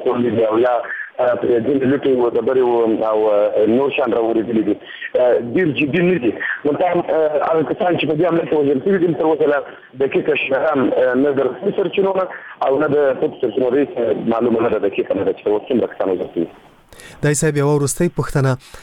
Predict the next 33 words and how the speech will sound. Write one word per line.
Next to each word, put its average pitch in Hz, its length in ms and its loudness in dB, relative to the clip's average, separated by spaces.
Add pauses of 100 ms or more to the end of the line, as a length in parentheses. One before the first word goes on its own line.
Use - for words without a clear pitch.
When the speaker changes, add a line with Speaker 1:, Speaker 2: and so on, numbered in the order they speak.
(220)
Speaker 2:
ام، 131 340 0 (220)
پخوا 170 240 0
تر 151 240 0
دې 156 180 0 (100)
کله 147 140 0
چې 135 220 -2
طالبانو 127 480 2
دا 135 180 0
ډول 120 300 2 (120)
موټر 117 320 0
بم 117 220 0
حملې 120 320 2 (100)
کړي، 135 180 2
ورپسې 120 580 -2
بیا 110 100 0
پیاده 113 300 0
کسان 120 400 0
د 110 60 -2 (120)
دوی 117 160 2 (360)
ننوتلي 127 560 0
دي 123 280 0 (120)
او، 120 280 0 (400)
ام، 113 420 0 (380)
ام، 110 320 2 (200)
پر، 110 120 2 (380)
آه، 113 140 -2
خپلو 123 540 -2
اهدافو 117 440 0
باندې 107 480 0 (500)
حملو 135 220 2
ته 135 100 -2
دوام 139 460 0
ورکړی 135 420 0